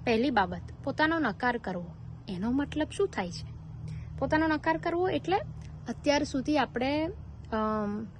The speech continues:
કેવું જીવન જીવીએ છીએ આજે પણ? અમ, આપણને મન ફાવે એવું,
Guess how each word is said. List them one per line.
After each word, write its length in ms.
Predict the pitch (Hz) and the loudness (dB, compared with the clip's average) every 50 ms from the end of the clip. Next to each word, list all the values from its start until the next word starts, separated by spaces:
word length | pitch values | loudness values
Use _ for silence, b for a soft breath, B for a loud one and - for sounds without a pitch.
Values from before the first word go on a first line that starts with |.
| - | -6
કેવું 220 | - 320 349 349 294 | -2 0 0 0 0
જીવન 340 | - 240 220 208 208 202 190 | 0 0 2 2 2 2 2
જીવીએ 320 | 190 196 185 190 185 180 | 0 0 -2 0 -2 -2
છીએ 240 | 175 - - - - - - - - - - - - - - - | -4 -6 -8 -8 -10 -12 -14 -16 -18 -18 -18 -18 -18 -16 -10 -6
આજે 220 | 220 202 - 208 196 | -6 -4 -2 -4 -4
પણ? 200 | - 196 208 - - - B B B B B B B B B B - - - - - | -4 -6 -10 -12 -12 -14 B B B B B B B B B B -14 -14 -10 -2 2
અમ, 520 | 226 220 220 226 233 233 240 247 247 247 - - - - | 4 6 8 8 6 6 6 4 2 0 -2 -6 -4 -4
આપણને 320 | 226 - 269 277 285 294 | -2 2 4 6 6 6
મન 260 | 277 240 214 220 240 | 6 6 6 4 4
ફાવે 400 | 240 - 247 226 220 208 208 196 | 2 4 6 6 6 6 4 2
એવું, 220 | 190 180 175 175 | 2 0 -2 -4